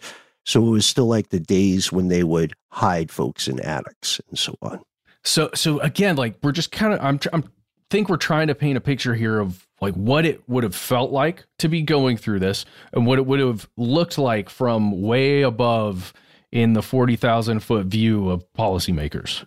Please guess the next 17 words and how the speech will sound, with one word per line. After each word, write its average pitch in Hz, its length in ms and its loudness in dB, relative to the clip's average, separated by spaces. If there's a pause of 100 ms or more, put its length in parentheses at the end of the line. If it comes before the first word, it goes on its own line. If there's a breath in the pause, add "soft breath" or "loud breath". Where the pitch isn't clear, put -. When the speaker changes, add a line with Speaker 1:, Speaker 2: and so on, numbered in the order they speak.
(120)
Speaker 1:
Mm-hmm. 101 480 2 (160)
Yeah. 101 440 2 (360)
The, 120 400 2
the 110 320 0
issue 123 300 2
was 90 480 0 (400 loud breath)
that 104 280 2
this 107 580 0 (880)
disease 101 800 2 (100)
was 92 360 0
striking 101 800 0 (760)
pretty 143 240 4
much 110 280 0
regardless 92 600 0
of 85 100 -2
socioeconomic 85 1000 0
demographic 80 760 -4